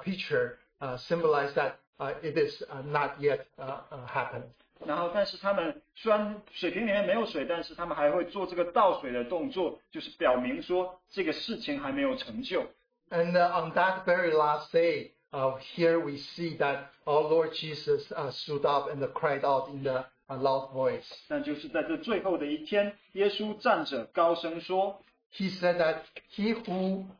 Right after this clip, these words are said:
Speaker 1: uh, if anyone is thirst, let him come and drink.
Speaker 2: 人若渴了，可以到我这里来喝。
Speaker 1: Uh, what does that mean?
Speaker 2: 这是什么意思呢？
Speaker 1: That if anyone who is thirsty, uh, he can come to me and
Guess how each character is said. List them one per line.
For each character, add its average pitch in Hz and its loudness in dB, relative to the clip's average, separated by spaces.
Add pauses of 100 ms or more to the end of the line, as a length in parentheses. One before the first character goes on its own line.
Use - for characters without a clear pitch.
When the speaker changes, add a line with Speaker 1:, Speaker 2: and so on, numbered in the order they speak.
Speaker 1:
uh, 139 2 (500)
if 240 2 (100)
anyone 160 2
is 160 -8 (120)
thirst, 151 2
let 147 0
him 147 -8
come 143 0 (260)
and 139 -4 (120)
drink. 127 -2 (400)
Speaker 2:
人 170 2
若 240 4
渴 131 -4
了， 143 0
可 170 -4
以 156 -2
到 180 6
我 127 -2
这 180 -2
里 131 0
来 117 -2 (100)
喝。 175 0 (460)
Speaker 1:
Uh, 143 -2 (120)
what 202 4
does 190 0
that 175 2
mean? 165 -4 (160)
Speaker 2:
这 175 -14
是 185 -10
什 - -6
么 135 -2
意 180 -2
思 180 -6
呢？ 156 0
Speaker 1:
That 160 0 (140)
if 196 0 (100)
anyone 160 2
who 180 2
is 165 -2
thirsty, 170 0 (160)
uh, 139 -2
he 180 -8
can 156 -4
come 208 0
to 175 -6
me 156 -2
and 156 0